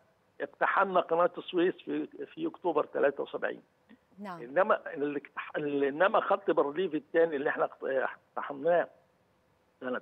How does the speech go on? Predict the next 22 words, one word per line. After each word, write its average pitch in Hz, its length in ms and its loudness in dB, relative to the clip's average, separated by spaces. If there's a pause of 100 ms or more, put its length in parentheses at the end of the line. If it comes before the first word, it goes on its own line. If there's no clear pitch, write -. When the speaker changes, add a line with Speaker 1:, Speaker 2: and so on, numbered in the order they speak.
Speaker 1:
تلاتة 165 300 4
وسبعين، 175 420 0 (380)
الخط 190 360 2
ده 196 160 6
تم 202 380 4
بناؤه 214 500 4 (680)
بعد 175 400 4
وقفه، 160 480 2 (100)
بعد 135 720 2
مبادره 147 520 2
روجرز، 175 360 2 (100)
بعد 143 200 4
وقف 156 260 0
اطلاق - 320 -6
النار 160 360 2 (260)
Speaker 2:
مهم. 190 280 -14
Speaker 1:
من 165 260 0
تمانية 156 460 4
اغسطس 147 480 2
حتى - 480 0
اقتحمناه 143 640 0
في 143 320 -10